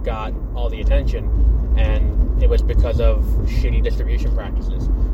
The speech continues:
And I would say that is Raya and the Last Dragon, which was a perfectly fine movie and very well done. And it got, you know, it got very little attention because it, I don't even know if it played in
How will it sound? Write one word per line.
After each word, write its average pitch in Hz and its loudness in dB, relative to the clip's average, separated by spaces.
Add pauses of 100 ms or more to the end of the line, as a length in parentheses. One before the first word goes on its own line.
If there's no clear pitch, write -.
And - 0
I 110 0
would 117 2
say 127 2
that 123 2
is 123 -2
Raya 110 -6
and 113 -6
the 120 -8
Last 123 -6
Dragon, 160 -2
which 123 -2
was 147 0
a - 4
perfectly 147 -2
fine 139 -6
movie 135 -6 (360)
and 117 -4
very 123 -2
well 135 0
done. - -4
And 120 -4
it 127 -2
got, 127 0
you 127 2
know, 117 -2
it - 0
got 123 0
very - -2
little 135 2
attention 127 0
because 131 2 (520)
it, 135 4 (140)
I 127 -2
don't 180 0
even 175 0
know 147 2
if 156 -2
it 135 0
played - 2
in 127 -2